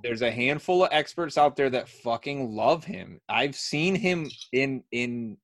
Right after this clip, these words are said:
I, I think, I don't know what his E C R is, but his high in, you know, it shows you the best and the worst rank. I think the best rank for A G G was, like, wide receiver eight in the E C R. So there are experts out there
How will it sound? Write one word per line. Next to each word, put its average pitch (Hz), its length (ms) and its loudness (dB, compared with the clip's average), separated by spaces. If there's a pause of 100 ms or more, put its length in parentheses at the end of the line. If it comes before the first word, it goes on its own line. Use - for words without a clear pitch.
(220)
I, 120 160 0
I 139 140 4
think, 170 300 2
I 143 100 6
don't 170 100 4
know 165 60 4
what 156 140 4
his 127 100 -4
E 143 80 -2
C 123 200 0
R 127 260 8
is, 107 140 -2
but 113 140 -2
his 113 220 -4
high 127 360 0
in, 127 380 -4
you 135 120 -4
know, 127 140 2
it - 80 -8
shows 131 220 0
you 123 80 -2
the 110 100 -4
best 123 400 0
and 117 100 -6
the 110 40 -4
worst 117 360 -2
rank. 123 260 -2 (460)
I 185 40 2
think 214 120 0
the 101 60 -4
best 139 360 2
rank 139 240 0
for 131 140 -2
A 127 180 2
G 123 160 -6
G 113 160 -4
was, 127 160 -2
like, 107 180 -6 (140)
wide 110 240 -2
receiver 117 360 -10
eight 104 340 -12 (480)
in 110 140 -8
the 110 180 -10
E 113 40 -6
C 101 220 -10
R. 95 240 -2
So - 120 -18
there 117 100 0
are 123 100 -2
experts 143 480 0
out 170 200 4
there 107 280 -2